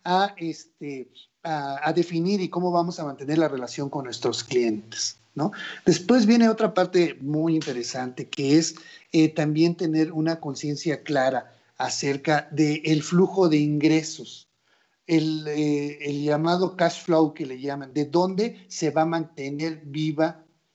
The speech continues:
eh, de dónde van a salir re-, los recursos para mantener viva mi operación.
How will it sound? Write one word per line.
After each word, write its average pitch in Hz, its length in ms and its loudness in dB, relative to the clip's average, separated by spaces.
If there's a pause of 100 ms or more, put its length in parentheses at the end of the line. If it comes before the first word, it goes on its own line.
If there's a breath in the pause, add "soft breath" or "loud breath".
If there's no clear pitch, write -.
(200)
eh, 151 240 -2
de 160 180 2
dónde 185 220 2
van 190 120 0
a 180 40 -2
salir 170 260 2
re-, 156 180 -2
los 139 200 -4
recursos 156 800 0 (220 soft breath)
para 143 220 -2
mantener 151 520 2
viva 165 300 2
mi 160 140 0
operación. 123 720 -6